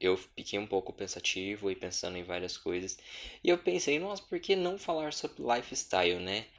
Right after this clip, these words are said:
Um negócio que a galera dá uma, uma confundida aí, bem legal, né? Lifestyle, mas o que que cê de acho? A pergunta que não quer calar. Você, presta atenção, você já pensou em adotar algum estilo de vida?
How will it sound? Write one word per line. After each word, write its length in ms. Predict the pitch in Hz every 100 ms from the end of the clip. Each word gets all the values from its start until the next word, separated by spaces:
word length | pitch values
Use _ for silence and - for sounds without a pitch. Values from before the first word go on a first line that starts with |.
| -
Um 60 | 110
negócio 360 | 110 120 120
que 60 | 120
a 40 |
galera 360 | 117 113 113 110
dá 200 | 110 107
uma, 500 | 117 120 110 98 - _ -
uma 200 | 110 110
confundida 1000 | - 120 - 120 113 95 101 107 104 98
aí, 240 | 95 101
bem 220 | 95 107 131
legal, 460 | 110 90 90 90
né? 280 | 92 98 92 92
Lifestyle, 520 | 104 - - - 98 101
mas 120 | 104
o 60 |
que 80 | -
que 200 | - 131
cê 260 | - - - _
de 280 | 110 107 113
acho? 460 | 104 101 - - -
A 100 | -
pergunta 920 | 131 - 151 147 117 143 175 165 - 143
que 100 | 151
não 140 | 160
quer 460 | - - 160 160 -
calar. 440 | 101 90 - - - - - - -
Você, 580 | 139 180 - 110 90 107 - _
presta 260 | - 113 139
atenção, 280 | - 80 90
você 260 | 98 - 135
já 140 | 139
pensou 680 | - 135 127 - 92 95 104 - _ -
em 100 | 104
adotar 380 | 117 110 - 98
algum 300 | 104 120 156
estilo 280 | - 135 117
de 120 | 95
vida? 340 | 117 92 -